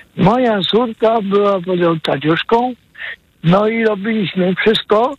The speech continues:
robiliśmy tak zwane dni otwarte po to, żeby, żeby przekarmieni właśnie do swojego domku mieli ścianę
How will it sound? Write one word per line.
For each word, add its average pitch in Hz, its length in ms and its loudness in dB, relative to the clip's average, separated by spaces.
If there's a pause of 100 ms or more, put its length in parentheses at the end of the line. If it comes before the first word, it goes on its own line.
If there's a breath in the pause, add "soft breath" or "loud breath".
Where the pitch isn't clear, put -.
robiliśmy 185 840 0 (360)
tak 214 160 0 (100)
zwane 180 380 0
dni 190 520 2
otwarte 180 840 0 (560)
po 226 140 0
to, 247 280 0 (340)
żeby, 202 680 0 (540)
żeby 185 480 0
przekarmieni 190 840 0
właśnie 202 440 0
do 185 220 0
swojego 196 480 0
domku 220 540 0
mieli 190 400 -2
ścianę 220 560 -2